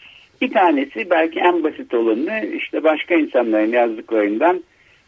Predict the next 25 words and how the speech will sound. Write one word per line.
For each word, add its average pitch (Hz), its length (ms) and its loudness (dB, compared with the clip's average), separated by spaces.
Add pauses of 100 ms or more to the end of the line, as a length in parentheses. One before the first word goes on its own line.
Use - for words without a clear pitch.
e, 117 380 0 (260)
kes 160 240 -2 (160)
yapıştır 139 680 -2
yöntemiyle 120 920 0
kendiniz 120 580 0
yazmış 110 540 0
gibi, 110 300 -2
e, 117 580 -2
metinleri 107 560 -2
bir 123 120 2
araya 107 280 4
getirmek. - 520 -4 (180)
Bunu, 110 380 -2 (680)
e, 67 280 -10
işte 107 300 -6
bir, 107 300 -4
e, 104 360 -4 (160)
yazı 120 260 0
olarak 95 500 0
ya 101 140 0
da 104 120 0
bir 104 160 -2
tez 113 220 -2
olarak, 95 400 0 (220)
e, 98 480 -4